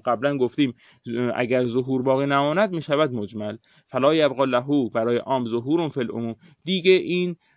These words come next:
اه، در حقیقت می‌شه گفت بی بخار می‌شه، عامی که عمومیتش معلوم نیست،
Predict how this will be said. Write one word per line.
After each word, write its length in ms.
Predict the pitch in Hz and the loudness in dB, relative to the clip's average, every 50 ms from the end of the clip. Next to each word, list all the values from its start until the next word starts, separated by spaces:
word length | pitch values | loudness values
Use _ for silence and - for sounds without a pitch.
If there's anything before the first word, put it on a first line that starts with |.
| - - | -14 -8
اه، 300 | - 123 123 120 120 117 | -6 -4 -2 -2 -2 -2
در 200 | 113 113 123 123 | -2 -2 -2 -2
حقیقت 420 | 120 120 123 123 117 123 135 147 143 - | -2 -2 -2 -2 0 0 -2 -2 -4 -4
می‌شه 160 | 147 156 151 | -8 -8 -6
گفت 180 | 147 165 131 | -4 -4 -4
بی 140 | - 139 127 | -4 -6 -2
بخار 460 | 110 123 120 - - 143 139 127 113 | 0 0 0 0 2 2 4 4 2
می‌شه، 440 | 110 110 110 - - 110 107 107 107 - | 0 -4 -8 -10 -10 -10 -10 -10 -10 -6
عامی 340 | - 135 151 165 175 175 175 | -4 -2 -2 0 -2 -2 -2
که 120 | - 196 - | -2 -2 -2
عمومیتش 580 | - 139 135 131 123 123 127 139 147 160 143 135 | 0 -2 -2 -2 -4 -4 -4 -4 -6 -6 -6 -6
معلوم 360 | 135 110 107 110 117 123 127 | -6 -6 -4 -2 -2 -2 -4
نیست، 760 | 131 131 139 147 147 143 135 127 120 117 120 113 - - - | -4 -2 -2 0 0 0 -2 -2 -4 -4 -6 -8 -10 -12 -10